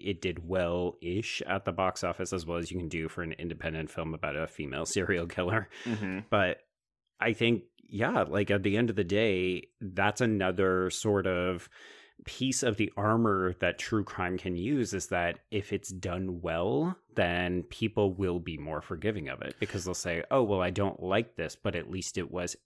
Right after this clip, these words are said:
Speaker 1: entertaining, well made, well shot, well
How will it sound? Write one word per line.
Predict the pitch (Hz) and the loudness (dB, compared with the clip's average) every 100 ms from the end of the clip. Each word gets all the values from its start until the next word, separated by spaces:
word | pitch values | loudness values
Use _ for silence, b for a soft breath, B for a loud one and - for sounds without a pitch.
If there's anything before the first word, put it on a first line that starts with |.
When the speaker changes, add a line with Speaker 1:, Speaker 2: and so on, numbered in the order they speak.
| _ | _
Speaker 1:
entertaining, | 78 82 - 90 - 127 101 78 71 - - | -10 -8 -6 -8 -2 -2 0 -4 -8 -14 -6
well | 87 87 92 95 | -2 0 0 0
made, | 107 120 90 73 78 | 2 2 2 -2 -6
well | 87 87 87 | -4 -2 -2
shot, | - - 113 85 71 - | -2 0 2 2 -2 -6
well | 82 92 98 | 0 2 2